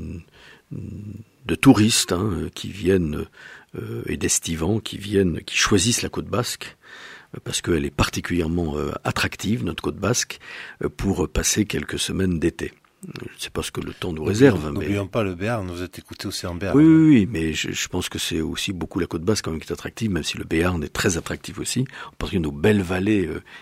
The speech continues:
Speaker 1: des Pyrénées, et je sais que maintenant il y a tout un, un tourisme estival, euh, qui se développe dans, dans les montagnes, euh, plus qu'au bord de la mer qui sont parfois saturées.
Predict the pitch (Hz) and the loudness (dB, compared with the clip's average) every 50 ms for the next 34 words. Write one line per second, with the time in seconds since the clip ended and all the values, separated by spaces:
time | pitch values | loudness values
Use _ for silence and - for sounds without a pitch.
0 | - - - - - - 85 - 82 80 98 113 110 92 78 78 78 - - - | -10 -8 -8 -6 -4 -4 -4 -2 0 4 6 8 8 8 6 4 0 -2 -4 -4
1 | - - 78 76 - - 101 104 101 82 78 82 - - - - - - - - | -4 -4 -4 -4 -2 0 2 2 2 2 0 -2 -6 -8 -14 -20 -18 -10 -6 -4
2 | - - - 90 90 92 95 95 92 - - - - - - - - - 85 - | -4 -2 -2 -2 -4 -4 -4 -6 -8 -8 -10 -16 -20 -20 -18 -12 -8 -6 -6 -6
3 | - - 117 104 120 110 - - 117 104 - - - 113 98 110 110 123 139 151 | -4 0 4 4 4 4 6 6 6 6 6 4 4 4 6 8 10 12 12 12
4 | 156 135 - - - - - - - - - 87 85 - - 104 - - - 80 | 10 8 4 0 -10 -16 -16 -16 -8 -2 -2 -2 0 0 0 0 2 2 4 4
5 | 90 85 85 104 117 104 - - - - 87 90 85 80 78 78 78 78 76 - | 4 6 10 10 10 10 8 4 0 2 2 2 2 2 0 0 -2 -2 -2 -2
6 | 80 78 78 80 90 110 110 - - 95 98 113 123 131 143 151 147 - - - | -2 -2 2 4 6 6 6 6 4 4 6 8 8 8 8 6 2 -2 -10 -18
7 | - - - - 90 92 - - - 123 117 - - - - 92 87 85 85 92 | -18 -16 -8 -4 -4 -2 -2 0 2 2 2 0 0 0 2 4 4 4 4 2
8 | 101 82 78 82 76 78 82 101 110 107 - - - - - - 80 78 76 80 | 2 2 2 0 0 2 4 2 2 2 0 -4 -4 -2 -2 -2 -2 -4 -4 -6
9 | - - - 87 - - - 110 107 - 110 - - - - - - | -4 -2 -2 -2 -2 2 4 4 4 4 2 -2 -2 -4 -6 -6 -8